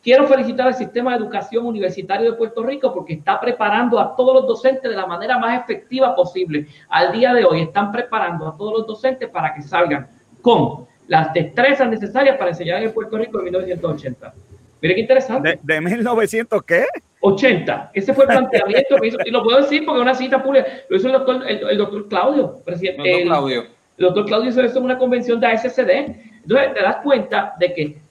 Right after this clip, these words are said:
Speaker 1: tú como universidad tienes que abrir, ya sea un comité, una, un, por, por carrera, para determinar si lo que tú estás enseñando responde a lo que la universidad te va a pedir.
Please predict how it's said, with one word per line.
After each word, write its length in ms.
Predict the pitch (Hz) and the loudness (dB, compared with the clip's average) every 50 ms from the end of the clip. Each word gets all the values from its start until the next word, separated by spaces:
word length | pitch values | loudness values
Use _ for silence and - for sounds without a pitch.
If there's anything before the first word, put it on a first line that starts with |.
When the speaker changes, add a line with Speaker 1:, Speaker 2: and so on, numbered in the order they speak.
| _ _ _ | _ _ _
Speaker 1:
tú 160 | - 247 254 - | -4 -4 -4 0
como 200 | 294 302 302 311 | 0 0 0 0
universidad 680 | 311 302 285 262 247 - 240 202 175 160 156 - - - | 0 4 4 4 4 2 -2 0 0 0 0 0 -4 -6
tienes 320 | 175 170 165 208 226 - | -4 -2 -2 -2 -2 0
que 80 | 269 262 | 2 2
abrir, 420 | 240 233 240 247 254 - - - - _ _ _ _ - | 2 2 0 -2 -2 -6 -10 -16 -18 _ _ _ _ -4
ya 160 | 139 151 147 | -4 -4 -2
sea 240 | 151 - 185 170 175 | 0 0 0 0 0
un 80 | 170 | -2
comité, 640 | - 165 156 151 147 147 - 170 202 240 262 269 262 | 0 -2 0 0 0 -2 -2 0 2 4 4 2 2
una, 400 | - 180 180 175 170 170 170 - - | 0 -2 0 0 -2 -2 -4 -8 -10
un, 160 | 175 175 170 - - 160 - | -12 -12 -12 -12 -16 -10 -2
por, 220 | - 180 170 - - | -2 0 0 0 -2
por 160 | 190 160 - | -2 -2 -2
carrera, 500 | - 165 - - - 233 277 294 262 - | 0 -2 -2 0 0 0 2 2 2 2
para 160 | 220 202 196 | 2 2 2
determinar 680 | 185 180 185 180 180 180 180 202 233 269 294 - - - _ _ _ | 2 2 0 0 0 0 0 0 0 0 -2 -6 -12 -20 _ _ _
si 220 | _ - 233 214 | _ -4 0 2
lo 160 | 202 196 - | 4 4 2
que 140 | - 180 175 | 2 0 -2
tú 220 | - - 165 160 156 | -2 -2 0 0 0
estás 220 | 147 - 165 165 | 0 0 -2 -2
enseñando 540 | 190 190 185 - 226 226 220 220 262 294 311 | -2 -2 -2 -2 0 0 0 0 0 0 0
responde 440 | 302 269 220 - - - 180 - 214 | 0 0 0 -2 0 -2 0 0 0
a 40 | 233 | -2
lo 120 | 285 294 | -4 -4
que 80 | 294 285 | -2 -2
la 60 | 262 | -2
universidad 440 | 254 233 214 196 - - 175 175 170 | -2 -2 -2 -4 -2 -4 -4 -4 -2
te 60 | - | -2
va 80 | 214 220 | -4 -2
a 60 | 226 | 0
pedir. 420 | 262 269 240 233 285 403 370 - | 0 0 0 0 -4 -6 -8 -10